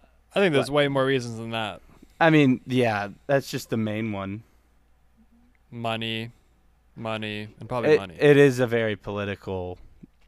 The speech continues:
Speaker 2: thing. It's a very political
Speaker 1: And also, half of 'em don't even watch, so.
Speaker 2: Half of 'em don't even watch, and a lot of it has to do with, like, who's on the most, who's done the most recent pe-, uh, press runs, and, like,
Speaker 1: Yep.
Speaker 2: that's also, like,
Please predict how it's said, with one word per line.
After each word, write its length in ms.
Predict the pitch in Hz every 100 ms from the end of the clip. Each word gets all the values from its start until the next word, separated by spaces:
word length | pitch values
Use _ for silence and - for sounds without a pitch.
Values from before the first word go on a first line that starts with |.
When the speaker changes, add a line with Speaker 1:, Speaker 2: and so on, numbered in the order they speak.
| _ -
Speaker 2:
thing. 500 | 104 87 85 92 - - -
It's 180 | - 104
a 40 |
very 200 | 98 95
political 600 | - 98 95 - 98 87 -
Speaker 1:
And 120 | 147
also, 260 | 156 151 135
half 200 | 139 139
of 40 |
'em 80 | 139
don't 160 | 127 123
even 160 | 110
watch, 360 | 104 95 - -
so. 300 | - 98 95
Speaker 2:
Half 320 | 143 147 139 147
of 100 | 143
'em 80 | 139
don't 140 | 139
even 140 | 135 127
watch, 260 | 127 123
and 100 | 131
a 60 | 127
lot 240 | 127 131
of 100 | 135
it 160 | 135 131
has 260 | 123 120 -
to 60 |
do 240 | 117 117 117
with, 200 | 113 104
like, 220 | 107 101
who's 240 | 120 107
on 140 | 110 104
the 80 | 104
most, 260 | 104 - -
who's 200 | 117 107
done 180 | 117 110
the 60 |
most 220 | 107 101
recent 320 | 110 104 104 -
pe-, 160 | 117 -
uh, 260 | 110 107 98
press 400 | - 113 104 -
runs, 520 | 101 92 90 90 - -
and, 160 | 95
like, 300 | 87 85 - 135
Speaker 1:
Yep. 200 | 110 101 _ _ - -
Speaker 2:
that's 260 | 123 127 -
also, 500 | 131 131 123 131 117
like, 180 | 110